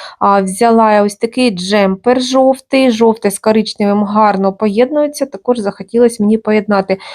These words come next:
оверсайз у цьому, а, джемпері, не обтягує, бачите, такий рукав по типу летючої миші,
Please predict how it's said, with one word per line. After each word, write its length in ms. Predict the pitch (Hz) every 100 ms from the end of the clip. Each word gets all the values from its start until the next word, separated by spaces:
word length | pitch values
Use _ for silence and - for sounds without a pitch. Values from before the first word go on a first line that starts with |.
| - -
оверсайз 880 | 240 233 233 226 - 220 196 196 -
у 40 | 196
цьому, 540 | - 202 190 190 190 185 - - -
а, 200 | 185 180
джемпері, 800 | 190 247 320 359 311 294 294 294 _
не 320 | 220 247 240 190
обтягує, 680 | 190 - 320 302 285 277
бачите, 380 | 240 214 220 -
такий 380 | 196 196 - 208
рукав 420 | 214 220 214 214
по 80 | 208
типу 480 | - - 214 208 196
летючої 880 | 196 208 208 226 214 - 220 214
миші, 580 | 208 247 311 - - 277